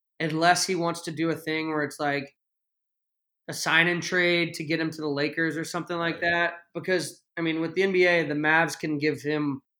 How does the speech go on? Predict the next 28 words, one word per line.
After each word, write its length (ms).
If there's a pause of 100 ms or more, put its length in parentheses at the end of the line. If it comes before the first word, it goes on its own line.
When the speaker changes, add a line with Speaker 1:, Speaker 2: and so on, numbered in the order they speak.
(140)
Speaker 1:
more 240
money 260
than 140
anybody 460
else. 440
And 100
I 80
don't 200 (100)
care 200
how 180
spiritual 560
you 140
are 320 (760)
or 140
anything, 480
but, 100
like, 180
the 100
extra 320 (160)
thirty 260
million 380
dollars 440
or 100
whatever 260
it 80
is 180
would 120
be 180